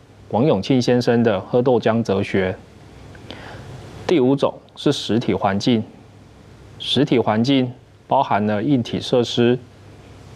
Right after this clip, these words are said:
装潢颜色、工作场域的布置、光线、建筑设计等等。例如，组织文化若是比较活泼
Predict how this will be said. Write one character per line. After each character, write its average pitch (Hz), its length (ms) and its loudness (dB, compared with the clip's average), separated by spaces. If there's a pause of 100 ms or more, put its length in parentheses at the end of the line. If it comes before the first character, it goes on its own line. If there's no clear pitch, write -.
装 143 220 0
潢 123 180 2
颜 104 220 0
色、 117 320 0 (920)
工 135 180 2
作 139 160 2
场 90 300 -6
域 120 200 4
的 98 140 -4
布 123 180 2
置、 123 300 2 (760)
光 123 220 0
线、 127 360 2 (800)
建 135 200 2
筑 104 140 -2
设 127 180 2
计 113 160 2
等 101 220 0
等。 101 200 -2 (1080)
例 135 140 2
如， 113 280 2 (680)
组 98 120 2
织 - 140 0
文 143 220 2
化 135 340 0 (140)
若 143 140 2
是 139 120 0
比 113 160 -4
较 127 160 2
活 104 220 0
泼 127 360 2